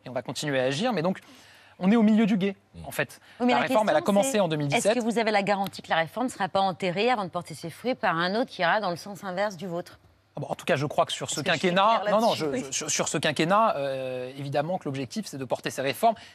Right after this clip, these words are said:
Speaker 1: D'ailleurs, dans les déclinaisons que j'ai annoncées, la mise en œuvre de ces réformes,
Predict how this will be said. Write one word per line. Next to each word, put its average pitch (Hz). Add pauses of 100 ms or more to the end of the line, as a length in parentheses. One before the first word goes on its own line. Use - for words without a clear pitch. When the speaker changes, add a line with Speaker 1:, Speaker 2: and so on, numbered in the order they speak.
Speaker 1:
D'ailleurs, 165 (380)
dans 135
les 123
déclinaisons 180
que 151
j'ai 147
annoncées, 151
la 123
mise 175
en 175
œuvre 165
de 143
ces 135
réformes, 170